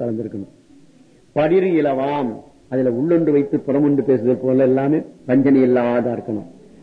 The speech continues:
செம்பொருள் கண்டார் வாய்ச்சொல், நீ சொல்லு, அந்த சொல்ற சொல்லு பெரிய அறி-, அறிஞர் பெருமக்கள் வாயிலிருந்து வர்ற அந்த சொல் மாதிரி இருக்கணும். அப்படி சொல்லுவதுதான்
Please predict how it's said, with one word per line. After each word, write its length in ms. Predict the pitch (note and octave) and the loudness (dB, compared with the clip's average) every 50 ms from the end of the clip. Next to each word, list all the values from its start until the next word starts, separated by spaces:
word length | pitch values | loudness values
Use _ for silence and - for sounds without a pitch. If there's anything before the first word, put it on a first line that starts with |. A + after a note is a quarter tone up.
| - - - - - | -20 -20 -12 -4 0
செம்பொருள் 600 | D#3 D#3 D#3+ F#3+ G#3+ G3+ G#3+ G3+ F#3 F#3 G3 G3+ - | 2 4 4 4 4 4 4 4 4 4 2 2 2
கண்டார் 500 | - E3+ D#3+ E3 D#3+ D3+ D#3 D#3 E3+ E3 D3 C#3+ | 0 0 0 0 0 0 -2 -2 -2 -2 -2 -2
வாய்ச்சொல், 500 | C3+ C#3 C#3 C3+ - - C#3 D3 C#3+ B2+ A2+ - - _ _ _ _ _ _ - | -2 -2 -4 -4 -4 -4 -2 -2 -2 -2 -4 -8 -16 _ _ _ _ _ _ -4
நீ 120 | C3+ C#3 C3+ B2+ C3+ | -2 0 0 0 0
சொல்லு, 200 | C#3 D3 D#3+ E3+ F3 C#3+ | 0 0 0 0 0 0
அந்த 120 | C#3 C3 A2+ | -2 -2 -2
சொல்ற 320 | A2 - C#3+ D3 C#3+ D#3 - C3+ | -2 -4 -4 -2 -2 -2 -2 -2
சொல்லு 220 | C3+ D3+ E3+ F#3+ G3 G3 - - _ _ _ _ _ _ _ _ _ _ _ _ _ _ _ - - | -2 0 0 0 -2 -4 -8 -18 _ _ _ _ _ _ _ _ _ _ _ _ _ _ _ -14 -6
பெரிய 340 | D#3+ D3 E3 E3 D#3+ D#3 E3 E3+ D3 B2 C3 | -4 -2 -2 0 0 0 0 0 0 0 0
அறி-, 220 | D3+ E3 D#3+ D3 C3+ | 0 0 0 0 0
அறிஞர் 280 | C#3 D#3 F3 F#3 E3+ C#3+ | 0 0 0 0 0 0
பெருமக்கள் 400 | D#3+ D3 D3 C#3 - D3 C3+ C3 | 0 0 0 0 0 -2 -2 0
வாயிலிருந்து 420 | C3 C#3 C#3 C3 C3 C#3 F3 F3 E3 | 0 0 2 2 2 0 0 0 0
வர்ற 220 | C3+ A#2+ C3 C#3+ E3 F3 E3+ - - | 0 0 2 0 0 0 -4 -6 -6
அந்த 120 | C#3 B2 A#2+ | -4 -4 -4
சொல் 280 | - C#3+ C3+ B2+ A#2 A#2 | -2 0 0 2 2 0
மாதிரி 220 | B2 C#3+ D3 C3+ A#2+ | 0 -2 -2 -2 -4
இருக்கணும். 300 | A2+ - A2+ G#2 - - - _ - - - - - - B2 | -6 -8 -10 -10 -10 -14 -18 _ -20 -20 -20 -16 -10 -10 -8
அப்படி 240 | - - B2+ A#2+ G#2+ - | -6 -4 -4 -4 -2 0
சொல்லுவதுதான் 520 | C3+ C#3 C#3 C#3 B2 A#2 B2 B2 C3 | 2 4 4 4 4 2 0 -2 -2